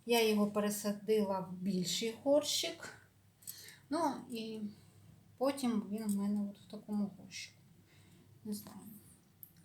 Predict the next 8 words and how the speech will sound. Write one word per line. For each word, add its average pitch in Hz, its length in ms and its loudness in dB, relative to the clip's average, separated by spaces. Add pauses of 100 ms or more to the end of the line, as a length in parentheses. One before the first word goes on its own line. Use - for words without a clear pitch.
(540)
Не 226 100 2
буду 202 340 2
поки 202 240 -10
його 196 220 -6
чіпати, 403 580 -2 (160)
пересаджувати, 254 920 -2
хай 247 140 -2
росте. 202 420 -6